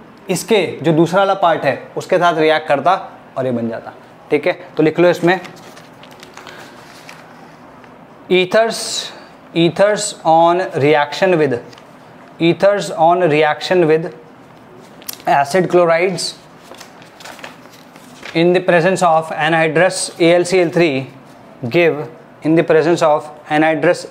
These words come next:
A L C L three or anhydrous Z N C L two give esters and alkyl halide, esters and alkyl halide। The same thing is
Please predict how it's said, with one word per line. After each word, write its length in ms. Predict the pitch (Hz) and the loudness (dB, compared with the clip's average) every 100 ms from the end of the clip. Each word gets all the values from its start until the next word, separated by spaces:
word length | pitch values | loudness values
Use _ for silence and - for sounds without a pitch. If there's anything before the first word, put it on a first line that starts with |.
| - | -2
A 160 | 160 | 2
L 100 | 170 | 2
C 160 | 170 180 | 2 0
L 120 | 160 | 0
three 240 | 160 156 151 - - - - - | 0 0 -2 -8 -16 -20 -12 -2
or 140 | 151 160 | -2 0
anhydrous 560 | 147 156 160 151 175 175 135 | -2 0 0 0 0 -2 -2
Z 200 | 151 160 | 0 2
N 120 | 185 | 0
C 180 | 180 180 | 0 0
L 120 | 156 | 2
two 200 | 170 143 139 - - - 135 | 2 0 -2 -10 -20 -6 -2
give 240 | 175 160 160 - - - - - - - - - - - - - - - - - | -2 -2 -8 -10 -20 -20 -20 -20 -20 -20 -20 -20 -20 -20 -20 -20 -20 -20 -20 -4
esters 540 | 165 - 208 185 175 - - | -4 -2 0 0 -2 -8 -6
and 400 | 156 156 156 156 135 - - | -2 0 0 -4 -8 -16 -4
alkyl 380 | 147 139 156 147 | -2 0 -2 -2
halide, 380 | 127 135 123 117 - - - | -2 -2 -2 -6 -10 -20 -6
esters 520 | 147 143 185 165 156 - - | -6 -2 0 0 -2 -8 -4
and 140 | 147 | -2
alkyl 360 | 147 135 143 127 | 0 0 -2 -2
halide। 320 | 127 117 113 - - - - 156 | -2 -2 -6 -10 -20 -20 -8 -6
The 60 | |
same 320 | - 190 208 214 | -2 0 0 2
thing 200 | 220 208 165 | 0 -2 -2
is 240 | 160 147 | 0 0